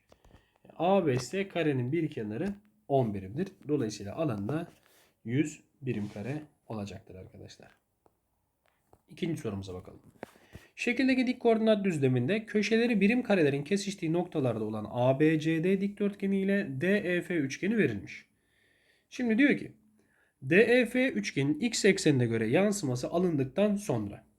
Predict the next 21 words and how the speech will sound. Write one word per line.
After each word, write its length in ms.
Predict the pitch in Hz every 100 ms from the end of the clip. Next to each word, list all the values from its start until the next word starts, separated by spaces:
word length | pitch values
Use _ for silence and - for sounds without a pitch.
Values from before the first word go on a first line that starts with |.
| _ _
şimdi 280 | - 135 -
x 220 | 202 202
eksenine 420 | 151 - 123 110 107
göre 220 | 117 131
yansımasını 720 | 165 156 151 113 - 202 226 - _ _ _ _ _ _ _ _ _ _
alacağız. 560 | 160 120 101 - - - _ _ _ _ _ _ _ _ _ _ _ _ _ _ _ _ _ _ _ _ _ _ _ _ _ _ _ _
Tamamdır. 520 | 165 120 101 104 - _ _ _ _ _
Ondan 360 | 202 220 190 135
sonra 420 | 123 117 208 - - _ _ _ _ _
A 240 | 175 208
B 140 | 214 220
C 180 | 220 220
D 160 | 226
dikdörtgeni 600 | 196 - 151 143 175 226
y 160 | 208 214
ekseni 340 | 208 - 147
boyunca 280 | 143 147 196
negatif 460 | 202 202 196 143 131
yönde 440 | 120 123 190 240 220
üç 260 | 208 -
birim 260 | 156 240